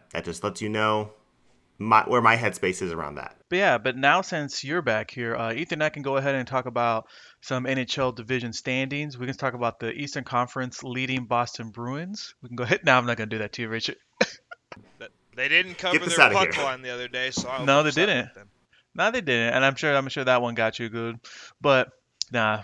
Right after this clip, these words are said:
Speaker 2: Richard, we won't do this to you. You gotta branch out, Richard. You got Hero, Hero Puck, uh, Cat podcast or something. We gotta think of a name.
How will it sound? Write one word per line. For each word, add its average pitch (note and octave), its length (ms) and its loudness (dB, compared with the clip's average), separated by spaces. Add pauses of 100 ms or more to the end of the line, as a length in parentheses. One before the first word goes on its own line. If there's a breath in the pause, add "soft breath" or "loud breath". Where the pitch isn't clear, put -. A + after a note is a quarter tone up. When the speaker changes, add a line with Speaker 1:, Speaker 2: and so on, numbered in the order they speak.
Speaker 2:
Richard, B2 240 -6
we B2+ 40 -4
won't A#2+ 120 -4
do A#2+ 100 -2
this A#2 140 -4
to B2 100 -4
you. A#2 240 -2 (1400 loud breath)
You D3+ 140 -4
gotta F3 180 8
branch D3+ 300 8
out, A#2+ 180 6
Richard. A2+ 420 -4
You C3+ 120 -12
got C3+ 140 -4 (320 soft breath)
Hero, E3 360 0
Hero F3 380 2
Puck, - 480 0 (680 loud breath)
uh, C3 200 6
Cat B2+ 440 4
podcast C3 480 2
or A#2+ 60 -10
something. G#2+ 420 -8 (880 soft breath)
We B2 80 -6
gotta B2+ 160 0
think B2+ 120 -6
of A#2 60 -6
a A#2 40 -4
name. A2 380 -2